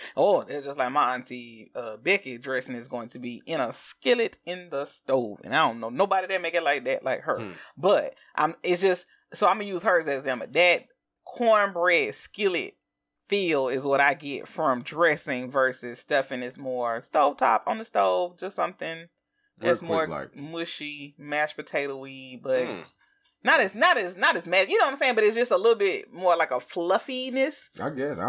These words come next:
Speaker 2: don't know. Like I said, I'm just,
Speaker 1: You
Speaker 2: I'm
Speaker 1: don't know.
Speaker 2: thirty-five years old. I'm just now hearing that there's a difference between
Speaker 1: Yes,
Speaker 2: the two.
Speaker 1: it's, yes.
Speaker 2: I don't know. I just eat it.
Speaker 1: Oh, Lord.
Speaker 2: <laughs>
Speaker 1: Yeah,
Speaker 2: If
Speaker 1: but I
Speaker 2: it's
Speaker 1: can
Speaker 2: good. As
Speaker 1: see
Speaker 2: long
Speaker 1: if
Speaker 2: as
Speaker 1: it's
Speaker 2: it's good,
Speaker 1: good,
Speaker 2: I'll eat
Speaker 1: yeah.
Speaker 2: it. Yeah.
Speaker 1: Now, you know, of course, you got all your other dishes that you could, you know.
Speaker 2: Yam.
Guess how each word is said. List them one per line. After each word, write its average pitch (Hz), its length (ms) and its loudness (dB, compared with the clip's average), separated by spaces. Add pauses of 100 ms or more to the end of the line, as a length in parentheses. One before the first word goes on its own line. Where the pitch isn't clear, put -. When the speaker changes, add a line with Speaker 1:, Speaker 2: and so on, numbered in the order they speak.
Speaker 2:
don't 143 140 -4
know. 95 100 -4
Like 131 200 2
I 139 100 0
said, 110 80 -2
I'm 151 200 -2
just, 131 180 -2
Speaker 1:
You - 60 -2
Speaker 2:
I'm 160 100 2
Speaker 1:
don't 151 120 -6
know. 131 140 -8
Speaker 2:
thirty-five 135 380 2
years 147 140 0
old. 151 200 4
I'm 147 120 0
just 127 160 -4
now 117 320 -2 (120)
hearing 123 240 -6
that 113 60 -4
there's 123 180 2
a 107 40 -8
difference 120 340 -8
between - 160 -6
Speaker 1:
Yes, 440 80 0
Speaker 2:
the 494 40 0
two. 427 460 0
Speaker 1:
it's, 381 80 -14
yes. 523 340 2
Speaker 2:
I 190 200 4
don't 143 80 0
know. - 60 0
I 127 80 6
just 107 140 -6
eat 104 180 -2
it. - 120 -12 (320)
Speaker 1:
Oh, 165 280 -2
Lord. 135 300 -12
Speaker 2:
<laughs> - 300 0
Speaker 1:
Yeah, 135 240 4
Speaker 2:
If 127 80 4
Speaker 1:
but 143 40 6
I - 40 6
Speaker 2:
it's - 80 0
Speaker 1:
can 131 40 6
Speaker 2:
good. 120 80 8
As 98 40 2
Speaker 1:
see 117 60 4
Speaker 2:
long 160 120 6
Speaker 1:
if - 60 0
Speaker 2:
as - 20 -4
Speaker 1:
it's 117 80 -6
Speaker 2:
it's - 40 -16
good, 131 180 -2
Speaker 1:
good, - 20 2
Speaker 2:
I'll 104 180 0
eat - 60 -8
Speaker 1:
yeah. 120 220 -4
Speaker 2:
it. 139 60 -12 (400)
Yeah. - 60 -18 (100)
Speaker 1:
Now, 185 200 4
you 269 140 0
know, 190 140 6
of 180 60 2
course, - 180 2
you 208 60 -10
got 170 120 2
all 143 160 6
your 139 120 0
other 139 180 0
dishes 131 340 -10
that 120 140 -6
you 123 60 -16
could, - 140 -12
you 123 140 -12
know. 92 220 -12 (340)
Speaker 2:
Yam. 107 640 -4